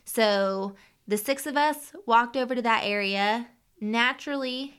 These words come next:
it was packed, probably because everyone had the same mindset. It was faux free, and everybody loves free things.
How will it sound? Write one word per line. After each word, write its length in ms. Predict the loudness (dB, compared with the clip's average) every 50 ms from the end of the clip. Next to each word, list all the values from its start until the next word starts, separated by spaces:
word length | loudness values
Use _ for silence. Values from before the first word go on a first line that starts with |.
| _ _ -4
it 140 | -2 -2 -2
was 140 | -4 -8
packed, 580 | -8 -4 0 2 2 2 2 0 -4 -12 -20 -8
probably 280 | -2 0 2 2 2 0
because 240 | -4 -6 -6 -6
everyone 400 | -4 -6 -6 -6 -6 -6 -4 -4
had 160 | -4 -4 -4 -6
the 60 | -8
same 320 | -8 -6 -6 -4 -4 -4
mindset. 640 | -4 -6 -6 -8 -10 -10 -10 -8 -6 -4 -4 -4 -4
It 180 | -4 -6 -6
was 340 | -6 -6 -6 -6 -8 -12 -14 -20 _ _
faux 240 | -8 -6 -6 -6 -8
free, 520 | -6 -6 -6 -6 -6 -6 -8 -8 -8 -8 -12 -16 -20 -20 -20 -18 _
and 140 | -6 -4 -2
everybody 340 | 0 0 0 0 -2 -2 -2
loves 300 | -2 -2 -4 -4 -6 -10
free 240 | -10 -8 -8 -8 -8
things. 640 | -8 -10 -10 -10 -10 -8 -6 -6 -6 -6 -8 -12